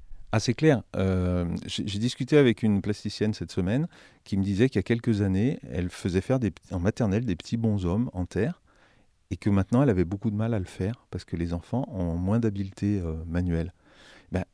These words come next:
les enfants qui sont dehors et qui vont patouiller, qui vont, qui vont bricoler de la terre, qui vont faire des personnages avec des pommes de pin, des choses comme ça,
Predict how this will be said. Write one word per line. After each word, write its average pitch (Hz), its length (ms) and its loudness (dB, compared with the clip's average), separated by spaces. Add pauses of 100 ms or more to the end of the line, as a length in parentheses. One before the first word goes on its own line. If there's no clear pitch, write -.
(280)
les 101 180 4
enfants 113 320 2
qui 90 160 -6
sont 92 180 -2
dehors 92 380 4
et 90 80 -2
qui 90 140 -2
vont 87 160 -2
patouiller, 87 500 0
qui 98 140 -2
vont, 85 360 0
qui 85 140 -8
vont 87 140 0
bricoler 92 420 0
de 82 80 -8
la 85 80 2
terre, 87 320 0
qui 92 140 -6
vont 95 160 0
faire 98 240 0
des 90 100 0
personnages 85 560 -2
avec 82 140 0
des 85 80 -2
pommes 87 180 -4
de 87 80 -2
pin, 87 180 -4
des 87 60 -4
choses - 220 -12
comme 87 120 -6
ça, 120 140 -6